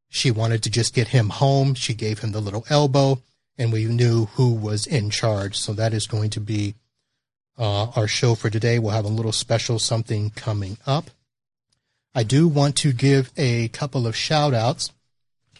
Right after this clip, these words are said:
and let some people know that I didn't mean to bump them, but Johnny's a little more famous than them. But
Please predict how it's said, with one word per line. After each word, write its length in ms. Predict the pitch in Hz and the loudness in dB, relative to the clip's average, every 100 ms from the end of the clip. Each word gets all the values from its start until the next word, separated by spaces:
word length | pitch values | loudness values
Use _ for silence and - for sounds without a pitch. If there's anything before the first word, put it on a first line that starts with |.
| _ | _
and 680 | 139 117 113 113 110 110 107 - _ _ - | -4 0 0 0 0 -2 -6 -10 _ _ -8
let 220 | 123 123 | -6 -2
some 180 | - 120 | 0 2
people 300 | 143 123 117 | 0 2 2
know 260 | 120 120 | 2 2
that 460 | 110 113 117 117 - _ _ _ _ _ _ _ _ - | 2 2 2 0 -6 _ _ _ _ _ _ _ _ 0
I 80 | 127 | 4
didn't 400 | 233 170 135 117 | 6 6 4 6
mean 480 | 123 143 156 165 - _ _ _ _ _ _ _ _ _ _ _ _ _ _ _ _ _ _ - | 6 6 4 2 0 _ _ _ _ _ _ _ _ _ _ _ _ _ _ _ _ _ _ -4
to 100 | 117 | -2
bump 360 | 104 120 135 | 2 0 2
them, 300 | - 160 170 _ _ _ _ _ _ _ 113 | 2 4 2 _ _ _ _ _ _ _ _
but 380 | 117 110 107 - _ _ _ _ - | -2 -2 -4 -10 _ _ _ _ -6
Johnny's 400 | 120 123 127 117 | 0 2 2 0
a 60 | |
little 180 | 117 123 | 0 2
more 200 | 117 117 | 2 -2
famous 420 | - 123 123 117 | -2 -2 0 0
than 180 | - 110 | -2 -2
them. 380 | 110 117 139 127 - | 0 0 -2 -4 -2
But 340 | 139 117 - | -2 -2 -10